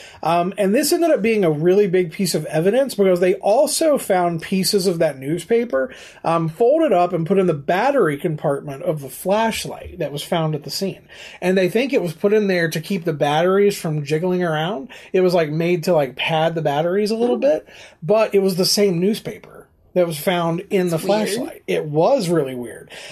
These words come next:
Speaker 1: Um, and they also found photos that had been developed by Gene Leroy Scott while he was a prisoner. He worked in some photo lab while he was a prisoner,
Speaker 2: Mm-hmm.
Speaker 1: and he had developed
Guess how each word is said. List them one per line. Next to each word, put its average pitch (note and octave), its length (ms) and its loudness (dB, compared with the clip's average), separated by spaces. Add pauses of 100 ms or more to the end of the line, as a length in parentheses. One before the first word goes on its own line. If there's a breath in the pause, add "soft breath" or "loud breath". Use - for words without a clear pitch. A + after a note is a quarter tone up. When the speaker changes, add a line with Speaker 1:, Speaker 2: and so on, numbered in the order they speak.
(140 loud breath)
Speaker 1:
Um, F3+ 300 0
and A#3 180 2
they A3+ 120 2
also D4+ 320 2
found A3 340 0
photos - 1120 -2 (160)
that F3+ 120 4
had F3+ 140 2
been G3 220 4
developed E3 920 0
by D3 840 -2 (360 loud breath)
Gene G#3+ 400 2
Leroy G#3 380 6
Scott F#3 540 0 (320 loud breath)
while A3 480 4
he B3 160 4
was A3 180 2
a F3 80 2
prisoner. G#3 640 -2
He F3+ 160 2
worked G3 240 4
in G3 100 2
some F3+ 240 0
photo F3 400 2
lab B3 380 0
while F#3 180 4
he F#3+ 100 4
was F3+ 140 2
a F3 60 0
prisoner, G#3+ 480 0 (120)
Speaker 2:
Mm-hmm. B3 240 -4
Speaker 1:
and F#3 160 0
he G3 140 2
had G#3+ 140 0
developed D#3+ 800 2